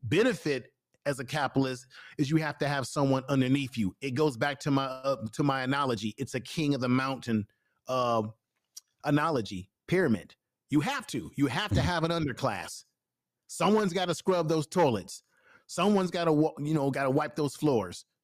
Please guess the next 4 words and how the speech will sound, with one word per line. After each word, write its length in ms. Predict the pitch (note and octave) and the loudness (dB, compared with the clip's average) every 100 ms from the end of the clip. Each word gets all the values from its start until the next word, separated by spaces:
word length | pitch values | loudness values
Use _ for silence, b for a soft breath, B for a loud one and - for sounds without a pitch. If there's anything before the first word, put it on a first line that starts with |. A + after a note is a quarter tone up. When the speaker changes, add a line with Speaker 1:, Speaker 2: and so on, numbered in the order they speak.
| _ _ _ _ _ _ _ _ - _ _ _ _ _ _ _ _ _ | _ _ _ _ _ _ _ _ -20 _ _ _ _ _ _ _ _ _
Speaker 1:
Somebody's 600 | - - F#3+ G3 F3+ D#3+ | -18 -4 2 2 2 0
gotta 220 | D#3+ C#3 | -2 -2
do 220 | B2 B2 | 0 0
it. 100 | D2+ | -2